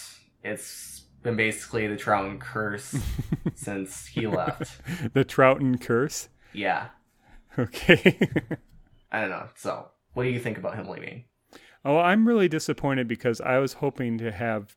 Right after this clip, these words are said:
Speaker 2: the Capaldi Doctor with a Chibnall showrunner and have a,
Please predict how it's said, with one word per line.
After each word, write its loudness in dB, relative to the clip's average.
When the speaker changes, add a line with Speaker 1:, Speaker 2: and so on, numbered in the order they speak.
Speaker 2:
the -4
Capaldi 4
Doctor -2
with -4
a -2
Chibnall -2
showrunner -2
and -8
have -4
a, -4